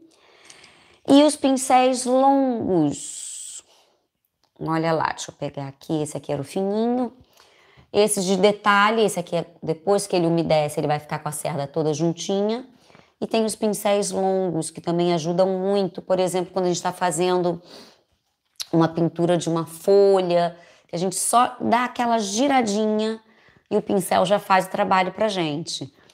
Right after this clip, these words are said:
Então, tem muitos pincéis que vão ajudar a gente nas suas funções, assim, em relação a tamanho mesmo.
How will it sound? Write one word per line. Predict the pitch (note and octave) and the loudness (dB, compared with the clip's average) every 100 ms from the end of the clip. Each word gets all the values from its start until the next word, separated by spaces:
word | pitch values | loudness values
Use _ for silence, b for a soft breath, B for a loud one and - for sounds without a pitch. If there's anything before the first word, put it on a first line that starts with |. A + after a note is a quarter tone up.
| b b - | b b -8
Então, | D3+ - E3+ F#3+ - _ _ _ _ _ _ _ _ _ _ _ | -2 2 2 0 -8 _ _ _ _ _ _ _ _ _ _ _
tem | - E3 E3 | -2 -2 2
muitos | F3 G3+ A3+ - A3 - | 2 4 2 -2 -6 -4
pincéis | A3+ A3 - F#3 F3+ F3+ | -4 -4 -2 0 0 -2
que | G3 | -4
vão | F3 F#3+ | -2 0
ajudar | G3 F3 E3+ F3+ A#3 | 0 0 4 4 4
a | |
gente | B3+ F3 G3 A#3 A#3+ - F3 E3 B B B B B | 0 -4 -4 -4 -6 -10 -10 -14 B B B B B
nas | G#3+ A3 | 0 0
suas | - F3 F3+ | 2 2 0
funções, | - A#3+ A#3 - A3+ A3+ A#3+ A#3 - - - | 0 -4 -4 -2 -2 0 -2 -4 -8 -14 -8
assim, | C#4 - B3 - - | -6 -2 -2 -2 -4
em | A#3 - | -6 -4
relação | A3 A3+ G#3+ - A#3 | -2 0 0 -2 -2
a | |
tamanho | B3 C4+ E4 B3+ B3+ B3+ B3+ | 0 2 2 4 2 0 0
mesmo. | A3 G3 E3 D3 D3 C3+ | 2 2 0 -2 -6 -10